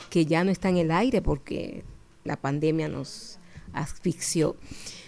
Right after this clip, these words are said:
Entonces, siempre para los niños como que decimos,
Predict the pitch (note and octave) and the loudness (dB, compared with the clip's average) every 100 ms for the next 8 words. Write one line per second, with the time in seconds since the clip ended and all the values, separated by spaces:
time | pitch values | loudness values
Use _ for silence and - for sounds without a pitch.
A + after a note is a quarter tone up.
0 | - - A#3+ C#4 C#4+ C#4+ - D4 C#4+ C#4 | -20 0 2 6 6 6 6 4 6 6
1 | B3+ A#3+ A#3 A3 B3 B3 B3 G#3+ G3+ G3 | 8 6 6 4 2 4 2 2 2 4
2 | F#3+ F#3 - G#3 G3+ G3+ - - - - | 4 4 2 2 2 0 -2 -8 -10 -12